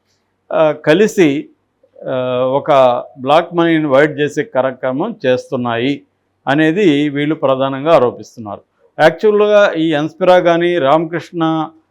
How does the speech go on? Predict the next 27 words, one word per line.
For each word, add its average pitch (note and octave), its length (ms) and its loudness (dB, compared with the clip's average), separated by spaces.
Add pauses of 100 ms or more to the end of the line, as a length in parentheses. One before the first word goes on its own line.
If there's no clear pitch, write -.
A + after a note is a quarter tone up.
(260)
ఆ, C3 540 0 (260)
ఈ C3 320 -6 (160)
హౌసింగ్ D3+ 440 -2
ప్రైవేట్ D3+ 340 0
లిమిటెడ్ C#3 360 -8
కానీ C#3+ 400 -4 (500)
మనం D3 300 -2
ఇంతకుముందు E3+ 440 -2
కూడా G3+ 240 2
చెప్పుకున్నాం. D3 520 -6
ఏ C#3 160 0
కేసులు E3 400 -2
అంటే C#3+ 540 -4 (420)
అమరావతికి F3 560 2
సంబంధించిన D3 580 -6 (600)
ఇన్నర్ E3+ 340 0
రింగ్ D#3+ 200 2
రోడ్ C#3+ 220 -2
కేసులో C#3 380 -4
చెప్పుకున్నాం. C3 560 -6 (520)
అప్పుడు F3 280 -2
కూడా, F3+ 480 4 (220)
ఆ, C#3 180 0
ఈ C#3 200 -4
సంస్థల D3+ 520 -2
పేరుతోనే C#3+ 760 -4 (1040)
అక్కడ D3 240 0